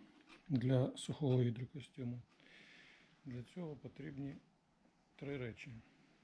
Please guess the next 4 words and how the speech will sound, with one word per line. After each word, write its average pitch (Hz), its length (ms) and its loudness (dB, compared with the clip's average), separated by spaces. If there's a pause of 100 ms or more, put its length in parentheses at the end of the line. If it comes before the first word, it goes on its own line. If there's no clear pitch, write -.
(200)
Сама 120 220 -4
манжета, 123 600 -8 (2500)
скляна 123 540 -8 (680)
банка 151 540 -6